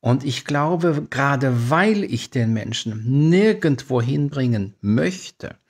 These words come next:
gerade weil ich dem nicht verpflichtet bin, ob der Kunde mich gut findet, ob er wiederkommt,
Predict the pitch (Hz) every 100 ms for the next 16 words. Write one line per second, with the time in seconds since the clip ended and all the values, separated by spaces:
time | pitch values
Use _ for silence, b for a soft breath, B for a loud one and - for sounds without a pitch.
0 | B B B - 120 127 135 147 123 123
1 | 151 180 175 151 - 139 127 139 170 202
2 | 185 - 156 127 143 160 - 151 135 139
3 | 135 - 127 - 131 127 151 151 147 143
4 | 147 - 135 139 - 139 139 143 - 139
5 | 147 - - 139 139 127 127 147 143 131
6 | - 131 127 135